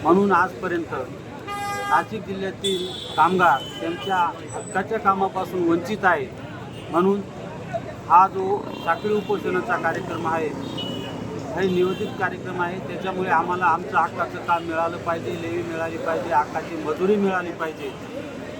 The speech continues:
जोपर्यंत आम्हाला नाशिक जिल्ह्यातील सर्व कामगारांना न्याय मिळत नाही, तोपर्यंत हे साखळी उपोषण युनियनच्या माध्यमातून चालूच राहील आणि जर न्याय मिळत नसेल तर अजूनही आंदोलन तीव्र उभं करण्यात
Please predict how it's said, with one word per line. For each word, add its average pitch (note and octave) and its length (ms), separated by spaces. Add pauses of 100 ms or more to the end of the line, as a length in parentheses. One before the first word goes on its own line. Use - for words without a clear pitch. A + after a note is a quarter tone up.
जोपर्यंत F3+ 500
आम्हाला F3+ 680 (300)
नाशिक D#3+ 320
जिल्ह्यातील E3+ 400
सर्व E3 240
कामगारांना E3 580
न्याय E3 220
मिळत F3 380
नाही, D#3 160 (480)
तोपर्यंत E3+ 400
हे E3+ 380
साखळी E3 360
उपोषण E3 520 (640)
युनियनच्या G3 560
माध्यमातून F3+ 680
चालूच F3 440
राहील F3+ 260 (460)
आणि - 520
जर G#3+ 120 (320)
न्याय F#3 200
मिळत G3+ 320
नसेल F#3 600 (180)
तर F3+ 380 (180)
अजूनही G3 420
आंदोलन F#3 560 (360)
तीव्र G#3+ 220
उभं F#3+ 280
करण्यात F3 360